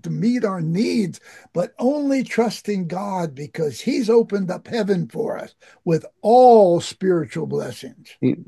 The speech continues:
Speaker 2: tenemos ya que cesar de confiar en el hombre y en los sistemas para nuestras necesidades, porque Dios tiene cuidado de nosotros y nos ha bendecido con toda bendición espiritual en los lugares celestiales.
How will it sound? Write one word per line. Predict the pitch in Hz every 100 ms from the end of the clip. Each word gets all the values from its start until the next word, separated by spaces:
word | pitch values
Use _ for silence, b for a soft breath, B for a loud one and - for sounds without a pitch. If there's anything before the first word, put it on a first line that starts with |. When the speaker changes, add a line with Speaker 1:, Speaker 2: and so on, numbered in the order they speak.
| _
Speaker 2:
tenemos | - 117 135 165
ya | 175 185
que | 156
cesar | 131 123 107 - 135 147
de | 127
confiar | 120 104 123 123
en | 123
el | 110 107
hombre | 131 135 120 120
y | 107
en | 107
los | -
sistemas | 104 - 131 131 123 117 -
para | 113 107
nuestras | 101 98 107
necesidades, | 98 95 101 - 113 113 131 127
porque | 120 110 104
Dios | 98 101 120 175 190 -
tiene | 135 131 139
cuidado | 131 110 107 107 104
de |
nosotros | 98 92 - 151 151 135
y | 123
nos | 113 107
ha | 143 185 _ _ _ _ _
bendecido | 131 123 117 151 160
con | 147
toda | 135 151
bendición | 151 139 127 -
espiritual | - 135 123 135 143
en |
los | 131
lugares | 117 120 113
celestiales. | 120 107 - 113 104 - - -